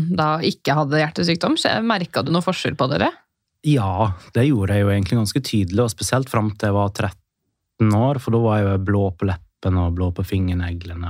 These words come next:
Speaker 2: og jeg, jeg har vokst opp på en forholdsvis liten by som var litt i underkant av, eller, ja, rundt ti tusen innbyggere den gang. Og da ble jeg på en måte han med medfødt hjertefeil.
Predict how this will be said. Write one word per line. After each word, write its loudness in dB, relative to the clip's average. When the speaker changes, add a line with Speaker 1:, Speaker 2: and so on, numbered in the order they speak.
Speaker 2:
og -6
jeg, -2
jeg 0
har 0
vokst -6
opp -4
på 2
en 0
forholdsvis 0
liten 0
by 2
som -2
var 0
litt -8
i 0
underkant -2
av, -6
eller, -4
ja, -2
rundt 0
ti -2
tusen 0
innbyggere 0
den 0
gang. 2
Og 2
da 0
ble 2
jeg 0
på -8
en 2
måte -2
han 2
med 0
medfødt -2
hjertefeil. -8